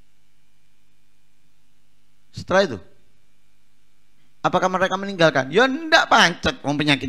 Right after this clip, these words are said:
masih ada. Apa sih penyakit yang ada dari mereka? Penyakit yang ada di dalam mereka karena mereka kurang beriman.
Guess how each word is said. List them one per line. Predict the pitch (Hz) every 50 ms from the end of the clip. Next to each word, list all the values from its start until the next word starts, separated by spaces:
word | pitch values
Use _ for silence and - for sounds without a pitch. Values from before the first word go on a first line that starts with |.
| 143
masih | 143 139 123 - 107
ada. | 113 113 92 87 87 80 - - - - - - - - - -
Apa | - - 220 - 240
sih | 226
penyakit | 226 208 202 185 175 151 170
yang | 151 160 156
ada | 147 135 131
dari | 131 123 123
mereka? | 120 123 123 117 117 110 123 131 - - - - - - - - - - - - - - - - - - - - - - -
Penyakit | 220 226 214 180 - - 185 -
yang | - 175 170 - -
ada | - 156 131 104 104 113 156 170 175
di | 143 135 131
dalam | 123 123 123 123 120
mereka | 123 123 110 104 92 - - 160 175 170 - - - - -
karena | 147 135 117 123 135 135
mereka | 131 123 123 117 113 - 139 143
kurang | - - 127 113 - 135 131 123 104 104
beriman. | 107 110 - - 143 135 131 135 139 131 127 120 110 107 95 87 78